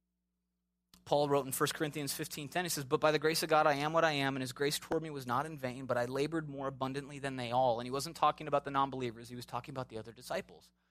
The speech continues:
It's kind of an arrogant statement. It's like, "Hey, you guys are doing all right, but I'm gonna work harder than you." And he says this,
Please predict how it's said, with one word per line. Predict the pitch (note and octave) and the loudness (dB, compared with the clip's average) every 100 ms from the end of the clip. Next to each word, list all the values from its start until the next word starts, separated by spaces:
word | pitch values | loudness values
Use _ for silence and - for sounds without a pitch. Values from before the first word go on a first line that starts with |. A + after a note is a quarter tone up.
| _ _ _ | _ _ _
It's | - | -4
kind | - C#4 | 2 2
of | C#4+ | 4
an | |
arrogant | A#3 A#3 A#3 | 6 6 4
statement. | - B3 - - _ _ _ _ _ _ _ _ _ _ _ _ _ _ - | 2 2 2 -10 _ _ _ _ _ _ _ _ _ _ _ _ _ _ 0
It's | |
like, | G3 | 2
"Hey, | A#3+ | 4
you | A3+ | 4
guys | C4 A#3 | 2 2
are | |
doing | G3+ F3+ | 4 6
all | |
right, | D3 F#3+ | 8 6
but | F#3 | 4
I'm | F3+ | 2
gonna | F#3 | 2
work | F#3 - | 0 2
harder | A3 D3 | 2 2
than | G#2+ | -4
you." | G#2+ _ _ _ _ _ _ _ _ _ _ _ _ _ _ - | -10 _ _ _ _ _ _ _ _ _ _ _ _ _ _ -4
And | |
he | D3 | 0
says | G3 F3+ | 2 4
this, | A#3+ D#3 - | 4 2 0